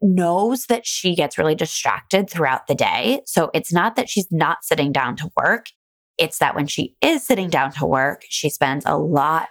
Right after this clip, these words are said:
of time in split focus between the work at hand and then emails and Slack and incoming text messages, all the things that divide her focus.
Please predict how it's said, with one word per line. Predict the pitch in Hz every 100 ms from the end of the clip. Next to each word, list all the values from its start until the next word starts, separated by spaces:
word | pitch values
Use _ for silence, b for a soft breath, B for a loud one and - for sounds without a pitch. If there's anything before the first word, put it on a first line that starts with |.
| -
of | 156 147
time | 143 - 139 139 165
in | 165 143
split | - - 156 -
focus | - 127 - 226 277 - - _ _ _
between | 190 165 156
the |
work | 170 175 185
at | 214
hand | - 160 131 143 151 - _ -
and | 143
then | 107 - -
emails | 226 170 139 - -
and | 180 185
Slack | - - 220 175 156 - -
and | 165 180 185 180
incoming | 180 190 226 208 214
text | 196 196 -
messages, | 170 175 - - - _ _
all | - 151 165
the | 180
things | 170 135 151
that | - -
divide | 143 - -
her | -
focus. | - - - - - -